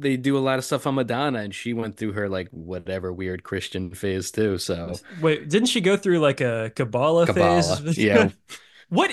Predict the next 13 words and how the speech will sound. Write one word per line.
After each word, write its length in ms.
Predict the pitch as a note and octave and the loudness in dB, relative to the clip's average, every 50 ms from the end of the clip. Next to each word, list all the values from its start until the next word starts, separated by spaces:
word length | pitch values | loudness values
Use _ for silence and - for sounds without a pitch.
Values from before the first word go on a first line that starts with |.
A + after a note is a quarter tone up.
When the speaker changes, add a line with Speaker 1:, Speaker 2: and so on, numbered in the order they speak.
| - C4 - | -2 2 4
Speaker 1:
Which 180 | - - - | 4 4 6
Speaker 2:
Okay. 160 | F3 C3 B2 B2+ | 4 2 2 2
Speaker 1:
wasn't 380 | G#2+ C3 D#3+ D3+ E3 D#3+ C#3+ D3+ | 2 4 6 6 6 4 4 2
real 380 | B2+ B2 C#3 C#3 C#3 C#3 C3+ | 2 4 4 6 4 4 2
for 160 | - - A#2+ | 2 0 -2
many 300 | G#2 G#2 B2 C3+ C3+ C3+ | 0 0 0 0 0 0
reasons. 600 | A#2+ A2 A2+ G#2 G2 F#2 E2 D#2 E2 F2 F#2 - _ _ _ _ _ _ - | -2 -2 -4 -4 -6 -6 -8 -12 -16 -16 -16 -18 _ _ _ _ _ _ -10
Speaker 2:
Jordan, 380 | D#3 - C#4 D4+ D#4+ C4 G3 D#3+ | -4 -2 0 2 2 2 2 4
what 200 | G3 C#4+ C4+ - | 4 2 4 4
is 260 | E3+ E3 D3+ D3 - | 4 4 4 2 0
Kabbalah? 580 | - C#3+ A#2 A#2 G#2+ G#2+ A#2 A#2+ B2+ B2 B2+ - _ _ _ _ _ _ _ _ _ _ _ _ _ - | -2 -4 -2 -2 -2 -2 -2 -2 -2 -4 -6 -12 _ _ _ _ _ _ _ _ _ _ _ _ _ -2
Speaker 1:
It's, 500 | D3+ D3+ D3 D3 - - - - - - | -2 0 0 0 0 -2 -2 -2 -4 -6
uh, 380 | - G#2+ C3+ C3+ A#2+ - - | -8 -8 -8 -6 -6 -8 -10